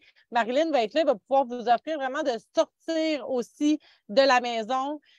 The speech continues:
Euh, je sais qu'elle a des plans, elle va pouvoir en parler, elle va vous faire une petite vidéo qu'on va vous mettre sur le groupe aussi, mais exemple, quelqu'un qui va aller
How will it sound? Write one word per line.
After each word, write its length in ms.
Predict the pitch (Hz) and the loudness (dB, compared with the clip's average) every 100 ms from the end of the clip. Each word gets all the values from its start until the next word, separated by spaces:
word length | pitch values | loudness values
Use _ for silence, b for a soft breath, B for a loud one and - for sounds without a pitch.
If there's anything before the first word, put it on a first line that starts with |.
| b 214 | b 2
Euh, 140 | 220 | 2
je 180 | 220 233 | 2 -2
sais 100 | 311 | -4
qu'elle 240 | - 262 247 | -2 0 0
a 60 | |
des 180 | 226 240 | 0 -4
plans, 340 | 196 277 285 269 | -4 -4 -2 -2
elle 60 | |
va 100 | 226 | -4
pouvoir 300 | 208 254 262 | -4 -2 -2
en 20 | |
parler, 320 | 254 247 233 294 | -2 -4 -2 0
elle 40 | |
va 80 | 302 | 0
vous 100 | 233 294 | -2 -4
faire 140 | 285 | -4
une 100 | 277 | -6
petite 160 | - 247 | -12 -14
vidéo 260 | 240 269 | -4 -2
qu'on 140 | 294 254 | -2 -2
va 100 | 233 | -2
vous 80 | 233 | -2
mettre 160 | 262 | -6
sur 120 | 277 | -4
le 100 | 240 | -4
groupe 220 | 220 247 240 | -2 -4 -4
aussi, 320 | 214 - 320 | -6 -4 -2
mais 80 | 262 | -2
exemple, 340 | 214 254 285 | -2 -2 -2
quelqu'un 360 | 269 226 285 302 | -4 -4 -4 -4
qui 120 | 247 | 0
va 80 | 233 | 0
aller 180 | 226 | 0